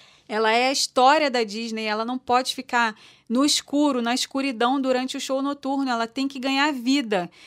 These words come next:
Isso é uma das coisas que eu gosto nesse Disney Enchantment, porque eles deram vida pra rua principal do parque. Só que junto com a projeção e junto com os fogos,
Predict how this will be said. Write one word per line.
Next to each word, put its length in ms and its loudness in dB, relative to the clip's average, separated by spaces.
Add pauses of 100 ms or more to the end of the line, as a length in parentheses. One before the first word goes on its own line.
(260)
Isso 320 0
é 60 2
uma 180 -2
das 180 -6
coisas 300 -6
que 80 -4
eu 60 -2
gosto 360 0
nesse 300 -8
Disney 380 -10
Enchantment, 580 -10
porque 240 -10
eles 160 -6
deram 260 0
vida 460 -4 (320)
pra 140 2
rua 200 0
principal 460 -2
do 100 -8
parque. 520 -4 (460)
Só 240 2
que 220 0
junto 500 6
com 120 4
a 80 8
projeção 680 -2
e 200 -2
junto 500 0
com 140 0
os 100 -2
fogos, 480 2